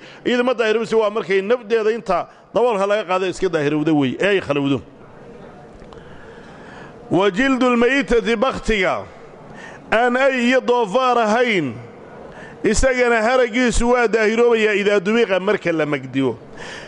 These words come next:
Magdintu waxa weeye waxyaalihii fuduulaadka ahaa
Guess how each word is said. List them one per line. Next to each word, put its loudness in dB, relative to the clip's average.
Magdintu 2
waxa 2
weeye 2
waxyaalihii 2
fuduulaadka 2
ahaa 0